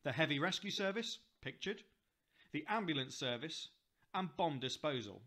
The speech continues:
The Heavy Rescue Service were equipped with cranes and other equipment to clear rubble and free trapped survivors from collapsed buildings. Once freed, they tended to be needed to taken away to hospitals, sometimes miles away.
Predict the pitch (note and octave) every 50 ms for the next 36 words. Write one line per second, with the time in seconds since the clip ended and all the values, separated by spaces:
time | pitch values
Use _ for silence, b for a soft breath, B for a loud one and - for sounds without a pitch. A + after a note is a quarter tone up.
0 | - _ _ _ _ _ _ _ _ _ _ _ _ _ _ B B B B B
1 | B B E3+ F3 - B3+ A#3 E3+ E3 F#3+ - - - C3+ - - B2+ A2 G2+ G#2+
2 | C3 C3 - C#3+ D#3 D#3+ D#3 - - E3+ E3 - - _ - C3+ B2+ A#2+ - -
3 | - F#3+ F3+ F3+ F3+ F#3 F3+ - D3 D3 - - F3+ F3 E3+ D3 B2 - - C3+
4 | C3 - C3 C3 C#3+ - - C#3+ - - C3 A#2 A2+ A2+ C3+ C#3+ C3 C#3 C3+ C3
5 | B B B B D3 D3 - - F3+ F3 E3 - - D#3+ - - - - C3+ A#2+
6 | A#2 A2 A2+ A2 A2+ G#2+ - A#2+ A2 G#2+ A#2 G#2+ G2 G2+ - - - B2 A2+ G#2+
7 | G2 F#2+ F#2 - - - - _ _ _ _ B B B B B B G3+ B3 G#3
8 | - - - G3 F3 D3+ - - C3+ - C#3 C#3+ - D#3 D3 C#3+ C#3+ C3+ C3 C#3
9 | C3+ C3 B2+ B2 B2 G#2+ B2 A2+ - B2 A2+ A2+ - A#2 G#2+ A2+ G#2+ G#2+ A2+ A#2
10 | D3+ D#3 - - - A2+ G2+ G2+ - - B B B - G3 F3 - C#3 B2 A2+
11 | A2 D3 D3 C#3 C3 A#2 G#2+ G#2+ G#2+ G2+ F#2+ F#2+